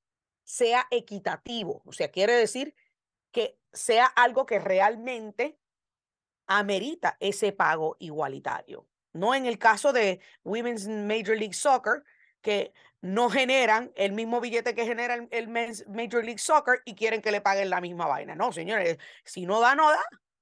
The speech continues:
No da, no da. Pero, por ejemplo, en mi trabajo como profesora, si yo tengo el mismo pedigrí, la misma preparación que otro profesor y estamos haciendo el mismo trabajo,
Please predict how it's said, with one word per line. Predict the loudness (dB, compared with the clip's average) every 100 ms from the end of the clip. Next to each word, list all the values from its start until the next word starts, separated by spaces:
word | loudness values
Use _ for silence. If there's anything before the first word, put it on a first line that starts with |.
| _ _ _ -10
No | -4
da, | -2
no | -2
da. | -4 -6 -10 _ _ _ _ _ -4
Pero, | -2 0
por | 0
ejemplo, | 0 -4 -6 -10 -10 _ _ -14
en | -14
mi | -6
trabajo | 0 4 2 0 -4 _ _ _ _ _ -10
como | -8 -6
profesora, | -8 -8 0 2 2 0 _ _ _ _ _ _ _ _ _
si | -10
yo | -6 -4
tengo | -2 -2 -4 _ _ _ _ _ _
el | -6 -4
mismo | -2 -2 0
pedigrí, | 0 -2 -4 -6 -8 -12
la | -10 -8
misma | -2 0
preparación | 2 4 4 2 -2 -6 -4
que |
otro | -4 -2
profesor | -2 -2 0 0
y |
estamos | 0 -2 -2
haciendo | -2 -2
el |
mismo | -4 0
trabajo, | 4 4 2 -4